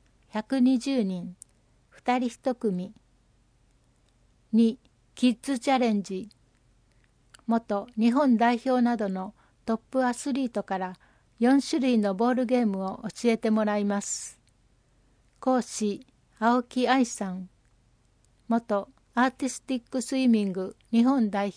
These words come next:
表。対象、小学四年から六年生。定員、先着百人。持ち物、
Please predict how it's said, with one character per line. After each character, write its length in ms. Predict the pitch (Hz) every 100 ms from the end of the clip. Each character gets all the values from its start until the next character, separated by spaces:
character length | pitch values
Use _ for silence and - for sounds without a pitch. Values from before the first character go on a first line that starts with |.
| -
表。 300 | 196 185 - _ _ _ _ _ _ _ _
対 220 | - 240 220
象、 380 | - 220 208 -
小 320 | - - 247
学 300 | 240 233 247
四 140 | 233 240
年 220 | 285 254
か 160 | 208 196
ら 120 | 185
六 240 | 196 247
年 220 | 247 240 -
生。 440 | - 190 185 - _ _ _ _ _ _ _ _
定 240 | - 233 226
員、 320 | 220 220 - - -
先 240 | 247 240
着 360 | 233 220 - 214
百 320 | 220 - 262
人。 340 | 214 185 185 - _ _ _ _ _ _ _ _
持 140 | 226 226
ち 160 | 269
物、 400 | 262 254 208 190